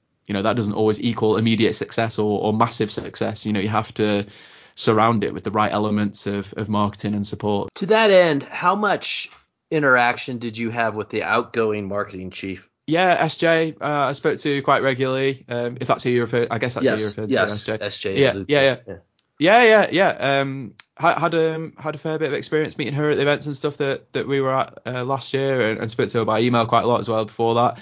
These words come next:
Speaker 1: You know, felt like she did a good job, but again, another person who I felt like, just watching from the outside, I mean, that she was always, um, you know, rushed off her feet and, and especially on events, like, trying to do,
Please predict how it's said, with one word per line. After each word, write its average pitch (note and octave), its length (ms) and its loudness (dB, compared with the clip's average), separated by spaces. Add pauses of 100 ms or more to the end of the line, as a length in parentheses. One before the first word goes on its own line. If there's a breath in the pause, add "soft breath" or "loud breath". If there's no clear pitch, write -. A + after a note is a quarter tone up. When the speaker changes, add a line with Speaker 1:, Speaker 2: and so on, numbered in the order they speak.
Speaker 1:
You E3 80 0
know, B2+ 80 6
felt F#3+ 200 2
like E3 140 2
she - 80 -8
did C3+ 120 0
a B2 40 -2
good B2 140 -2
job, E3 200 0
but - 100 0
again, C#3 260 2
another C3+ 240 0
person C3 400 0
who A#2+ 300 -2 (580 loud breath)
I C3 160 4
felt G#2 220 -2
like, A2 160 -2
just - 160 -10
watching A#2+ 240 -6
from G#2 100 -10
the A2 60 -4
outside, G#2 340 -4
I A2+ 60 -6
mean, G#2+ 320 -8
that - 140 -2
she A2+ 120 0
was A2 140 0
always, G#2+ 600 2
um, G2 460 -4 (420)
you A#2 100 -4
know, G2 100 0
rushed A2 240 -2
off G2+ 100 -2
her - 60 -16
feet A2 320 0
and, G#2 380 -6
and G#2 380 -6
especially A2+ 420 2
on G#2+ 180 4
events, G#2 420 -2
like, G2+ 360 -4
trying G#2 320 -2
to G2 100 -10
do, G2+ 240 0